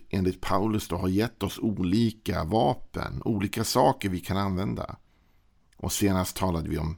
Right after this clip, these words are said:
om bönen. Och jag vill fortsätta lite grann med just detta om bönen.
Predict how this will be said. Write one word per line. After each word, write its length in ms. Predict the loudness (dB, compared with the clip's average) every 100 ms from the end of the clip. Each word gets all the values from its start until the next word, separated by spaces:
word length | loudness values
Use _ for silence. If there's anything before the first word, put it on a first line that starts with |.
| -8
om 200 | -6 -4
bönen. 600 | -2 0 0 0 -4 -10 -18 _ -20 -20 -20 -20 -16
Och 160 | 4 8
jag 60 |
vill 120 | 8
fortsätta 480 | 8 6 6 0 0
lite 240 | 2 2 2
grann 260 | 2 4
med 100 | 4
just 160 | 2 0
detta 260 | -4 -2
om 220 | -2 -2 -4 -14 _ _
bönen. 680 | 0 2 4 4 0 -2